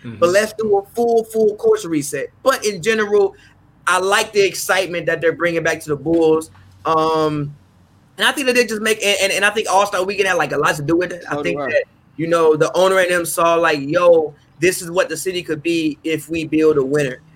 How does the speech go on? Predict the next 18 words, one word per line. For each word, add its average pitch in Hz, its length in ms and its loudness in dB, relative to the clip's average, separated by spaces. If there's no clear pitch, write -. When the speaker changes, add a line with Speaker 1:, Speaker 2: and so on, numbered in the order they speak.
Speaker 2:
And 147 160 -2
Speaker 3:
Yeah. 123 80 -2
Speaker 2:
Chicago 180 560 2
really 175 220 0
hasn't 160 300 -2
had 160 180 2
a 143 80 2
winner 160 360 0
in, 143 500 -2
a 208 160 6
legit 185 480 2
winner. 185 540 0
Whereas, 160 320 4
like, 160 100 0
I 165 120 0
think 165 280 -8
people, 165 300 -8
I, 185 100 -6